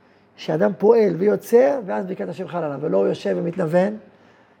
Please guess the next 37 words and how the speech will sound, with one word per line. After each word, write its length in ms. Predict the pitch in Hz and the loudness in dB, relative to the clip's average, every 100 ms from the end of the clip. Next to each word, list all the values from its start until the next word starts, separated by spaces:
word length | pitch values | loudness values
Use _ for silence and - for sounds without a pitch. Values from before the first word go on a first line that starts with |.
| _ | _
ומידות 480 | 156 175 175 202 - | -8 -4 0 0 0
של 160 | 180 175 | -6 -6
חולשה 400 | 151 165 208 202 180 | -4 -4 2 2 4
ועצלות 500 | 175 160 196 208 180 | 2 0 -2 0 0
וזה, 240 | 175 214 220 | -2 -2 0
ואז, 180 | 214 190 - - _ _ | 0 -2 -8 -20 _ _
"בוא, 80 | - | -2
אלוקים, 240 | 170 190 | 0 -2
תעשה." 260 | 180 156 143 - 156 | -2 -4 -6 -10 0
לא, 220 | 208 214 - _ _ _ | 2 2 -8 _ _ _
אתה 100 | - | -6
פועל 360 | 175 208 214 160 | 2 4 4 2
ויוצר, 480 | 147 208 196 - 175 147 214 | 0 -2 -2 -2 -4 -4 -12
ופוע-, 340 | 165 185 214 466 - - _ _ _ | -10 -10 -6 -8 -8 -20 _ _ _
ואז 280 | 151 254 214 | 2 2 4
באה 160 | 202 | 2
ברכת 240 | 185 160 156 | 2 -2 -8
השם 240 | 147 151 | -10 -14
עליך. 240 | 139 - - _ - | -16 -20 -20 _ -12
<coughs> 260 | - 262 143 | -10 -12 0
זה 100 | 214 | 2
האידיאל, 300 | 196 160 190 | 2 2 0
ולכן 360 | 175 175 226 233 - - _ _ - | 0 -4 -4 -4 -6 -20 _ _ 0
רוח 320 | 160 233 - | 8 8 8
הצדק 420 | 180 247 220 180 170 | 0 0 0 0 -4
והמוסר 420 | 170 165 247 220 | -6 -4 -4 -2
והאמונה, 480 | 190 190 214 254 240 - _ _ _ _ _ | 0 -2 -4 -4 -6 -10 _ _ _ _ _
לא 140 | 180 233 | 2 4
רק 140 | 233 | 4
שלא 160 | 214 214 | 2 0
מחלישה 380 | 156 165 - | 0 -2 -2
את 100 | 226 | -2
הגבורה, 360 | 226 220 226 208 | -2 -2 2 2
אלא 120 | 214 240 262 - _ _ _ _ 170 | 4 0 -2 -14 _ _ _ _ -4
מעצימה 400 | 170 170 208 247 | -4 0 0 2
את 100 | 240 | 0
הגבורה, 380 | 240 240 - | 0 0 0